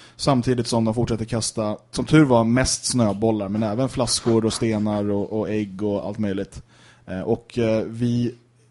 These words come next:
Alltså det, det är verkligen som ett, det är så tydligt samarbete där polisen håller oss in, alltså på en liten, liten yta.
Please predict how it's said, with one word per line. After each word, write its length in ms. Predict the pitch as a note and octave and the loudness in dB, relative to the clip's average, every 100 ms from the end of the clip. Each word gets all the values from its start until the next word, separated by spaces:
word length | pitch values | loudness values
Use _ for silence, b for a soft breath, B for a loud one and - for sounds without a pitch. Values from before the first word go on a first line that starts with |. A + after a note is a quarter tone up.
| _ - | _ -2
Alltså 160 | C#3+ | 2
det, 140 | D#3 E3 | 4 6
det 100 | E3+ | 6
är 60 | |
verkligen 260 | F#3 D#3+ C#3 | 6 6 4
som 80 | C3+ | 2
ett, 100 | B2+ | 2
det 60 | D#3 | 2
är 20 | |
så 80 | E3 | 2
tydligt 360 | - G3 D3 | 4 4 4
samarbete 1120 | - - G3+ D3 C3 B2 A#2+ G#3+ A3+ - - D2+ b b b b - | 2 2 2 4 4 4 4 2 2 -4 -10 -12 b b b b 0
där 100 | D3 | 2
polisen 640 | - D3 F3+ G3+ - D#3 | 4 4 4 4 2 2
håller 460 | B2+ E3 F3 C3+ A2+ | 4 4 4 4 4
oss 340 | G#2+ - - - | 2 -4 -8 -2
in, 480 | D#3 A#2 G#2+ G#2+ F#2 | 2 4 2 0 -4
alltså 260 | C3+ C#3 C3 D3 | 0 2 0 0
på 200 | F3 F#3+ | 2 4
en 120 | F3 | 4
liten, 320 | F3+ D3+ F3+ | 2 2 2
liten 240 | D#3+ C3 C3+ | 2 2 0
yta. 400 | C3+ A2+ - | 0 -2 -4